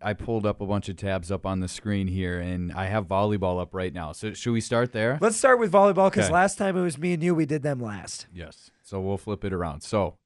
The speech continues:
Speaker 1: is this, is this where you want me to say the headline, and then we'll
Speaker 2: Yes,
Speaker 1: get into it?
Speaker 2: yes, start us off. What
Speaker 1: Okay.
Speaker 2: is the headline of the number five ranked nationally Northwestern Eagle volleyball team so far?
Speaker 1: Yeah, that's,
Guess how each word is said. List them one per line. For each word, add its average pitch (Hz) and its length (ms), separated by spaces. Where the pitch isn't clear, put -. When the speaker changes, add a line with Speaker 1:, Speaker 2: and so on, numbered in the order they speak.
Speaker 1:
is 92 80
this, 107 220
is 101 160
this 113 180
where 120 80
you 113 80
want 113 160
me 110 80
to 101 80
say 107 180
the 98 100
headline, 117 380
and 101 120
then 98 80
we'll 98 100
Speaker 2:
Yes, 202 160
Speaker 1:
get 104 60
into 107 220
it? - 20
Speaker 2:
yes, - 180
start 214 260
us - 120
off. 131 200
What 190 260
Speaker 1:
Okay. 269 140
Speaker 2:
is 226 120
the 208 160
headline 143 760
of 156 200
the 156 120
number 196 600
five 175 680
ranked 156 540
nationally 160 920
Northwestern 165 920
Eagle 139 340
volleyball 123 540
team 123 280
so 113 180
far? 95 340
Speaker 1:
Yeah, 120 280
that's, - 520